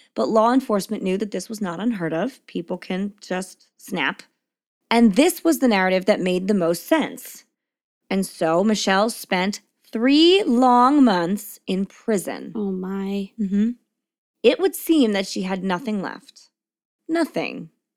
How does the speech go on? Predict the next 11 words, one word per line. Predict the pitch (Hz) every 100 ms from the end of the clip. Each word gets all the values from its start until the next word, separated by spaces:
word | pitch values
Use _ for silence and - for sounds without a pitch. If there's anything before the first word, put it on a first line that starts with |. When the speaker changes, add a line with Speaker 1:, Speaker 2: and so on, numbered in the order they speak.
| _ _ _ -
Speaker 1:
but | 185 -
receipts. | 196 - 277 208 - - - - _ _ _ _ 214
Speaker 2:
Okay. | 196 208 196 220 349 _ _ _ _ _ _
Speaker 1:
You | 320
see, | 311 - 330 320 -
Michelle | 320 - 494 508 523
had | 285
previously | - 302 285 247 208 - 214
rep-, | 247 247 - -
reported | 277 320 - 311 359 247 196
curious | - 302 311 311